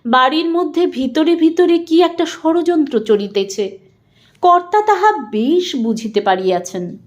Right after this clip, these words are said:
গত শনিবার শিশির আসিয়াছিল,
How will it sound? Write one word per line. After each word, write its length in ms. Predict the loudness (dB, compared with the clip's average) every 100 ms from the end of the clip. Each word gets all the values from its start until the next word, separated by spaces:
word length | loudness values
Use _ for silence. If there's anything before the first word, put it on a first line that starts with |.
| _ _ _ _ _ _ _ -6
গত 340 | 0 0 0 -8
শনিবার 680 | -2 2 4 4 4 2 0 -14 _ _
শিশির 520 | -8 2 2 4 2
আসিয়াছিল, 720 | 2 0 0 0 -2 -6 -8